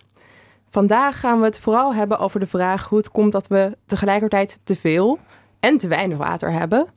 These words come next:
en hoe we daar dan precies mee omgaan. Ehm, en hoe we dat vervolgens onderzoeken. Om ons hier dingen over te vertellen zit er vandaag bij ons in de studio Ted Veldkamp,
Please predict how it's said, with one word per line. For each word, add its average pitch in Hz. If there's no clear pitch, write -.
en 202
hoe 214
we 233
daar 220
dan 214
precies 214
mee 208
omgaan. 262
Ehm, 202
en 240
hoe 214
we 214
dat 170
vervolgens 175
onderzoeken. 240
Om 262
ons 226
hier 208
dingen 196
over 175
te 180
vertellen 180
zit 208
er 214
vandaag 175
bij -
ons 156
in 170
de 165
studio 160
Ted -
Veldkamp, 233